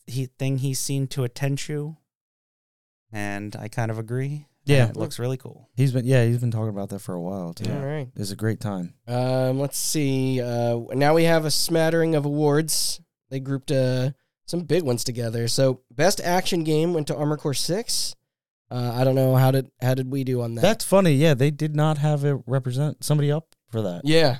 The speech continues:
Speaker 3: No, they did not.
Speaker 2: I guess there was nobody to accept the award.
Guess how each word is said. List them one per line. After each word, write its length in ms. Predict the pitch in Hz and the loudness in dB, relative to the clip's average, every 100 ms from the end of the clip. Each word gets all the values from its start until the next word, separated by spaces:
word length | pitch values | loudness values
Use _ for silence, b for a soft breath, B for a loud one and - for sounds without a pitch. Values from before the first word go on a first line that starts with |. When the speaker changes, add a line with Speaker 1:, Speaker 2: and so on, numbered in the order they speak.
| - | -6
Speaker 3:
No, 320 | 131 135 151 135 | 0 2 4 2
they 100 | 135 | 2
did 120 | 127 | 0
not. 320 | 135 135 120 _ _ _ | 0 -2 -4 _ _ _
Speaker 2:
I 80 | 120 | 2
guess 160 | 131 139 | 4 6
there 100 | 151 | 4
was 100 | 135 | 6
nobody 240 | 147 135 | 6 6
to 120 | 135 | 6
accept 300 | 131 120 120 | 4 4 2
the 80 | 110 | 4
award. 440 | 113 104 113 120 | 4 4 4 4